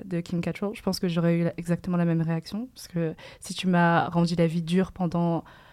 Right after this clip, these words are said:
des années et des années, et puis tu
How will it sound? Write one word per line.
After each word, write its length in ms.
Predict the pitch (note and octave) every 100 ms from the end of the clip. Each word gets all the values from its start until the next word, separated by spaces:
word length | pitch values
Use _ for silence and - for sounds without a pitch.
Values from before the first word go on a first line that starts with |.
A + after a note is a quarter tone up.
| - - - _ _
des 440 | E3+ E3 F#3+ E3+ E3
années 380 | F#3+ G3+ A3+ A#3
et 40 |
des 220 | G3+ F3
années, 260 | F#3+ G3+ A3+
et 60 |
puis 160 | G#3 F#3+
tu 260 | - -